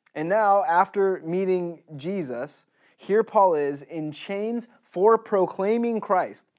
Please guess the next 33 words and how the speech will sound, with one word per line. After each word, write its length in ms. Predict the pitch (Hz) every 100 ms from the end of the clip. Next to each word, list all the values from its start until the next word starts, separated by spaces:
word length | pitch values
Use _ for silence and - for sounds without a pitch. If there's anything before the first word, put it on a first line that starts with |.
| _ _ -
for 120 | 156
telling 420 | 147 196 233 233
people 340 | 233 226 220
about 280 | 208 196 190
Jesus, 760 | 156 185 160 120 135 - - _ _ _ _ _ _
and 380 | 143 151 151 143 - -
he's 180 | 151
writing 260 | 147 180 202
a 60 | 190
letter 400 | 196 139 80 - _ _ _
to 100 | 165
the 120 | 139
Christians 720 | - - 180 - 185 160 156 - _ _ _
in 160 | 143 135
Philippi. 520 | - 175 127 - - _ _ _ _ _ _ _ _ _ _ _ _ -
Paul's 240 | 190 196
letters 340 | 185 185 175 -
to 500 | - 175 165 160 160
first 240 | - 175 170
century 280 | 170 165
churches 540 | 143 170 165 165 147 139
are 220 | 135 139
so 500 | - - 175 175 190
important 680 | 175 156 156 151 147 139 120
that 140 | 139
we 320 | 135 156 170 170
still 400 | - - 175 175
read 240 | 156 160
some 220 | 151 151 147
of 60 |
them 220 | 139 135
today, 380 | 127 147 160 123
including 540 | 127 127 170 160 151